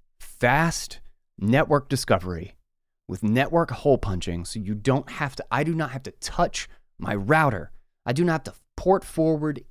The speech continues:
anything. I don't have to run a server. It just works. I, like I said, I, I punched this in, or I, uh, punched. I, uh, uh, booted this up on my Linux machine, and I have the machine on my Mac.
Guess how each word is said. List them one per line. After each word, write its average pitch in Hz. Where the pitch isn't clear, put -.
anything. 143
I -
don't 143
have 147
to 123
run 127
a 180
server. 110
It 110
just 120
works. 110
I, 117
like 135
I -
said, 165
I, 101
I 101
punched -
this 139
in, 135
or 117
I, 107
uh, 95
punched. -
I, 117
uh, 101
uh, 110
booted 139
this 156
up 147
on 120
my 110
Linux 131
machine, 170
and 110
I -
have 104
the 107
machine 117
on 113
my 104
Mac. 113